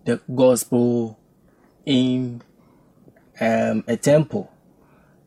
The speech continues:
and those there didn't agree with him of some words that he spoke. So they wanted to even kill Jesus, like,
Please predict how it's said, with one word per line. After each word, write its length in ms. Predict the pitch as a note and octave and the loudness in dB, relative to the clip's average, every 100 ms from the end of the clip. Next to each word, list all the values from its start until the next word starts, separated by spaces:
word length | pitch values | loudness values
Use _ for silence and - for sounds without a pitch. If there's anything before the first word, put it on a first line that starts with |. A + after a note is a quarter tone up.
| _ | _
and 500 | A2+ A2 A2+ A2+ B2 - - - _ _ _ _ | -4 -2 -2 -4 -8 -20 -20 -20 _ _ _ _
those 440 | B2+ B2+ C3+ D3 C3+ | -4 0 2 0 2
there 600 | B2+ B2 B2 A#2+ A#2 - - _ - | 4 4 4 2 -2 -12 -20 _ -8
didn't 360 | C3 C#3 C3+ - | -2 -2 -2 -4
agree 500 | A#2 G#2 A#2+ B2 A#2+ A2+ B2 | -6 0 2 2 2 -2 -6
with 180 | A#2 A2+ | -4 0
him 400 | A#2 A#2+ A#2 A#2 _ _ _ _ _ _ _ _ | 0 0 -2 -6 _ _ _ _ _ _ _ _
of 140 | - A2 | -6 -4
some 840 | - - - - A#2 A2+ A2 A#2+ - | -6 -8 -8 -4 -2 0 -2 -6 0
words 440 | B2+ C3 C3 - | 2 4 2 -2
that 420 | B2+ A#2+ - - - _ _ _ _ _ _ - - _ _ _ | -4 -2 -2 -4 -18 _ _ _ _ _ _ -20 -20 _ _ _
he 140 | - A2+ | -4 -4
spoke. 400 | - - B2 G#2+ - - - _ - _ _ _ _ _ _ | -4 -4 -4 -4 -12 -20 -20 _ -20 _ _ _ _ _ _
So 640 | - - B2+ C#3 C#3 C3+ C3 _ _ _ _ _ _ _ _ _ | -8 0 2 4 4 0 -4 _ _ _ _ _ _ _ _ _
they 200 | B2+ B2+ | 0 2
wanted 500 | C3 D#3 D#3 D#3 C#3 - _ _ - _ _ | 4 2 2 0 0 -8 _ _ -20 _ _
to 400 | - B2 A#2+ B2 D3 | 0 2 2 0 0
even 300 | C#3 C#3+ C3+ | 0 0 -2
kill 200 | C3 A#2+ | 0 0
Jesus, 280 | A2+ G#2+ - | 0 -8 -6
like, 360 | A#2 A2 G#2 | -2 -2 -2